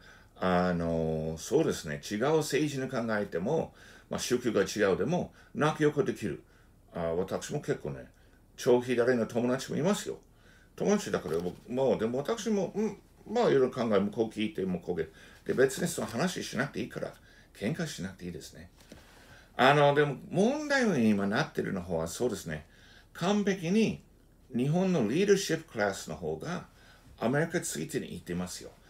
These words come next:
特にロシアについて、ウクライナについて。もっと中立するべきですよ。あの、日本がもっと自分の国益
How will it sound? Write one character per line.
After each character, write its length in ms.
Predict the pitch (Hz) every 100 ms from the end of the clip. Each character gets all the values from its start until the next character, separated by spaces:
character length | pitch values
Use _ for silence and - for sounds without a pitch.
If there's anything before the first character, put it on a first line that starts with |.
| - -
特 260 | 110 107
に 180 | 110 92
ロ 140 | 95 101
シ 140 | -
ア 40 | 90
に 60 |
つ 140 | 87 90
い 80 | 82
て、 280 | - 76 -
ウ 60 |
ク 160 | 76 -
ラ 60 | 92
イ 20 |
ナ 120 | 85
に 100 | 80
つ 120 | 76 78
い 40 |
て。 300 | 71 76 76 - - - - - -
も 300 | 170 196 277
っ 60 |
と 140 | 277 233
中 260 | - 202
立 260 | 233 226 160
す 140 | 143
る 80 | 160
べ 120 | 139
き 60 | 131 92
で 100 | 78
す 100 | -
よ。 140 | - - - - - - -
あ 220 | 90 95
の、 160 | 95 95
日 120 | 104
本 220 | 123 190
が 100 | 180
も 160 | 101 156
っ 20 |
と 100 | 175
自 260 | 85 101 143
分 140 | 214
の 220 | 220 202 - _ -
国 300 | 147 151 160
益 260 | 160 -